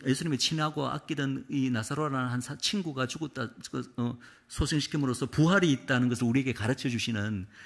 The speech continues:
그런, 이제 우리가 바로 이렇게 적용시키는 그런 메시지 또 물론 있겠지만은, 그 이면에, 이면에 바로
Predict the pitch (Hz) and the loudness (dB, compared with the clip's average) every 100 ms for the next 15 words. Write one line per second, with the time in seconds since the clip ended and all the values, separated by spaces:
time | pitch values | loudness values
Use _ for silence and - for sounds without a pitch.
0 | - - 196 151 135 117 151 - 104 147 | -18 2 4 4 2 4 2 2 2 2
1 | 147 123 135 156 147 - 135 131 165 113 | 2 0 2 2 0 0 0 2 2 0
2 | 107 147 131 131 135 127 131 - 143 180 | 0 -2 -4 -2 -2 0 -2 2 4 4
3 | 117 196 190 123 101 123 139 87 - - | 4 2 0 -6 -4 -4 -4 -6 -12 -20
4 | - - 151 175 120 143 190 185 123 95 | -14 2 4 4 4 2 0 -2 -4 -8
5 | - _ _ _ _ _ _ - 151 165 | -16 _ _ _ _ _ _ 2 4 4
6 | 170 101 147 85 - _ _ _ _ - | 0 0 -2 -8 -14 _ _ _ _ -6
7 | 143 208 123 92 | 0 0 0 -6